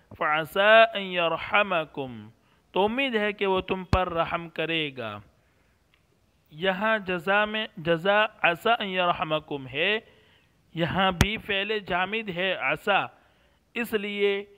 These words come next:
شروع میں فا داخل ہوئی ہے۔ بارہواں جملہ ہے،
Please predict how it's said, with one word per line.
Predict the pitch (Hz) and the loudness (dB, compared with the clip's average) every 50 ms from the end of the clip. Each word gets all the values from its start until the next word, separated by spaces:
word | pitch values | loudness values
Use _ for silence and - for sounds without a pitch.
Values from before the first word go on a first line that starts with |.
| _ _ _ _ _ | _ _ _ _ _
شروع | - - - 220 233 240 233 220 214 202 | -16 -10 -6 -4 -2 2 2 2 2 2
میں | 190 190 185 185 | -2 -4 -6 -6
فا | 180 - 175 170 170 170 160 | -4 -2 0 0 0 0 0
داخل | 160 156 143 - 151 147 143 | -2 -4 -4 -6 -8 -2 2
ہوئی | 143 147 165 190 190 170 151 139 | 2 4 4 2 0 -4 -6 -6
ہے۔ | 143 123 120 110 107 - _ _ _ _ _ _ _ _ _ _ _ _ | -6 -8 -8 -10 -12 -16 _ _ _ _ _ _ _ _ _ _ _ _
بارہواں | 151 147 165 180 190 196 190 185 180 | -2 0 2 2 2 2 0 0 -2
جملہ | 170 - 156 151 151 147 | -4 -6 -10 -8 -8 -8
ہے، | 143 143 143 143 160 165 170 | -8 -6 -4 -4 -2 -4 -4